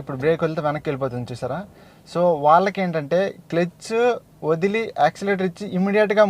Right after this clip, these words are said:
మూవ్ చేసేయడం వస్తుంది. అంటే ఇమీడియట్ సర్రన ఒకేసారి ఇలా టక్నెల్కి వదిలేసి, టక్నెల్కి వదిలేసి యాక్సిలరేటర్ ఇచ్చి వెళ్ళిపోతారనమాట. వెళ్ళిపోతే అది ఒక్కొక్కసారి క్లియర్గా మూవ్ అయిపోతుంది, ఒక్కొక్కసారి ఆగిపోతుంది, ఒక్కొక్కసారి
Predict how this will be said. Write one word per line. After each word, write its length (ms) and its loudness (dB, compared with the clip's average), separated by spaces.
మూవ్ 180 2
చేసేయడం 460 -2
వస్తుంది. 320 -4
అంటే 220 -2
ఇమీడియట్ 340 0
సర్రన 320 -2
ఒకేసారి 360 0
ఇలా 160 -4
టక్నెల్కి 360 0
వదిలేసి, 340 0
టక్నెల్కి 340 0
వదిలేసి 260 -2
యాక్సిలరేటర్ 320 -4
ఇచ్చి 120 -4
వెళ్ళిపోతారనమాట. 600 -4
వెళ్ళిపోతే 420 -2
అది 160 -2
ఒక్కొక్కసారి 500 -2
క్లియర్గా 380 0
మూవ్ 160 0
అయిపోతుంది, 420 -2
ఒక్కొక్కసారి 400 -2
ఆగిపోతుంది, 560 -4
ఒక్కొక్కసారి 480 0